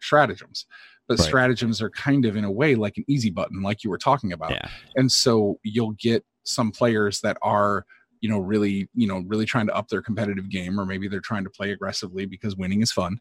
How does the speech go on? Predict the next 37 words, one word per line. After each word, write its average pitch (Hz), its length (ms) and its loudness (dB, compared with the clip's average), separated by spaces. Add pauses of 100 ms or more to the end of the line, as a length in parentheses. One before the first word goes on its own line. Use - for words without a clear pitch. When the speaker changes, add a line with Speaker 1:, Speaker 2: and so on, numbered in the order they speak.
(120)
Speaker 2:
Mm-hmm. 98 220 -4 (180)
Speaker 1:
And 107 380 0 (160)
the, 101 520 -2 (680)
they 110 460 0
just 107 360 -4
kind 110 280 0
of 101 240 -2
formulate 104 760 4 (120)
a 95 380 -2 (540)
checklist - 560 -4 (140)
of, 95 400 0 (100)
"I 113 80 0
do 110 160 4
this, 101 320 -2
then 101 160 -2
I 107 40 0
use 107 180 0
the 123 80 -4
stratagem, 101 500 0
then 95 100 -2
I 104 60 0
do 107 160 0
this, 98 240 -2
then 95 140 -4
I 104 40 -2
use 92 260 -4
this - 120 -4
stratagem." 90 520 -4 (440)
And 113 440 2 (420)
instead 131 460 2
of 113 200 4
the, 107 400 0
their 110 320 0
list 113 440 -2
being 104 420 0
a 95 460 -2
synergistic 110 800 -2